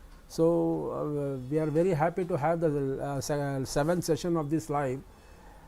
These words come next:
ಆ, today, ಆ, ಒಂಬತ್ತು ಗಂಟೆ ಮೇಲೆ ಪ್ರತಿಯೊಬ್ಬರು ಫ್ರೀ ಇರ್ತಾರೆ ಅಂತ ನಾನು ಇವಾಗ ಮಾಡಿದ್ದು. ಬೆಳಗ್ಗೆ ಹನ್ನೆರಡು ಗಂಟೆಗೆ ನಾನು ಮಾಡಬೇಕಾಗಿತ್ತು. But ಕಾರಣಾಂತರಗಳಿಂದ ನಾನು ಹೇಳದ್ನಲ್ಲ, ಪೂಜೆ ಪುನಸ್ಕಾರ ಅದು ಇದು ಬ್ಯುಸಿನಲ್ಲಿ. So I am, I was not able to do that.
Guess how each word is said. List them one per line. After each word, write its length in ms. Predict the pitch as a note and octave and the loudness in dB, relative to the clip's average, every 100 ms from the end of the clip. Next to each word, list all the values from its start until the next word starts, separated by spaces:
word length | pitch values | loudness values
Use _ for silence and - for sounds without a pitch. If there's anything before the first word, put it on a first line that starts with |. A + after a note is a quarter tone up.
| - | -12
ಆ, 460 | B2+ C3+ C3+ C3+ B2+ | -8 -6 -6 -6 -8
today, 720 | B2 D#3+ E3+ G3 G3 F#3 D#3 | -6 0 0 2 0 2 2
ಆ, 500 | - - B2+ - C#3 | -2 -8 -10 -8 -4
ಒಂಬತ್ತು 300 | D3+ F3 F3 | -2 0 0
ಗಂಟೆ 200 | F#3 G3 | -2 0
ಮೇಲೆ 280 | F3+ G3 F#3+ | 0 0 0
ಪ್ರತಿಯೊಬ್ಬರು 500 | F3 G3 F#3 F3 E3+ | -2 0 0 0 -2
ಫ್ರೀ 280 | E3 F#3 | 0 2
ಇರ್ತಾರೆ 280 | F3 F3 E3+ | 2 2 0
ಅಂತ 160 | D#3+ D#3+ | 2 0
ನಾನು 220 | D#3+ D#3 | 0 -2
ಇವಾಗ 220 | D3+ D3 | -2 -2
ಮಾಡಿದ್ದು. 500 | C#3+ D3+ C#3 D3+ C3+ | -2 -2 0 0 -2
ಬೆಳಗ್ಗೆ 320 | A2+ C3 C#3+ | -4 -4 -2
ಹನ್ನೆರಡು 280 | C#3+ C3 D3 | 0 0 -2
ಗಂಟೆಗೆ 280 | D3 D3 C#3+ | -2 0 0
ನಾನು 180 | C#3 C3 | 0 -2
ಮಾಡಬೇಕಾಗಿತ್ತು. 640 | C3+ C#3 C3+ C3 A2+ D#3 - - - - - - | -2 -2 -2 -4 -4 -8 -10 -20 -20 -20 -18 -12
But 180 | B2+ B2 | -12 -6
ಕಾರಣಾಂತರಗಳಿಂದ 920 | C3 C3 C3+ C3+ C3+ C3 B2+ B2+ B2 | -4 -2 -4 -6 -6 -6 -6 -6 -6
ನಾನು 140 | B2 A#2+ | -6 -6
ಹೇಳದ್ನಲ್ಲ, 440 | B2+ C3 B2+ B2 | -4 -4 -4 -6
ಪೂಜೆ 340 | A#2+ C3+ B2+ | -4 -4 -4
ಪುನಸ್ಕಾರ 480 | B2 B2 B2 - B2+ | -6 -6 -8 -6 -6
ಅದು 300 | B2 A#2+ B2+ | -4 -4 -4
ಇದು 240 | B2 B2 A#2+ | -6 -6 -8
ಬ್ಯುಸಿನಲ್ಲಿ. 640 | A#2 A2+ B2 A#2+ A#2+ A#2+ | -8 -6 -6 -6 -6 -6
So 60 | A2+ | -8
I 80 | B2+ | -8
am, 840 | A#2+ A#2 A#2 A2+ A2 G#2+ G#2+ A#2+ | -8 -8 -8 -10 -10 -12 -10 -8
I 60 | A#2+ | -8
was 240 | A#2+ B2+ | -6 -4
not 200 | C3 C3 | -4 -4
able 180 | C3 B2 | -4 -6
to 100 | A#2 | -6
do 140 | C#3+ | -4
that. 120 | B2 | -6